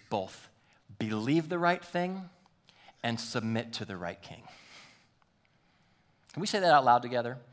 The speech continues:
Following Jesus is both believing the right thing and submitting to the right king. Let's break these down in a little bit more detail, starting with that first statement, that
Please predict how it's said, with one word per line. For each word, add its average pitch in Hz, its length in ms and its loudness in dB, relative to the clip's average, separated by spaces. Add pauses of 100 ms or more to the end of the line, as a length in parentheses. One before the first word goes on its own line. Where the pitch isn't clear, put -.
(720)
Following 202 520 8
Jesus 170 560 2
is 127 140 -2
both 131 440 0 (320)
believing 156 720 4
the 208 100 2
right 208 240 8
thing 208 440 0 (460)
and 127 140 2
submitting 147 800 2
to 127 140 -4
the 113 100 -4
right 104 300 -2
king. - 320 -10 (360)
Let's 170 120 -4
break 214 240 4
these 196 160 -2
down 151 240 4
in 131 60 0
a - 20 -2
little 127 140 -2
bit - 100 -6
more 127 180 -2
detail, 107 360 -2
starting 131 320 0
with 123 120 -6
that 113 240 0
first 120 280 -4
statement, 90 420 -8
that 80 140 -16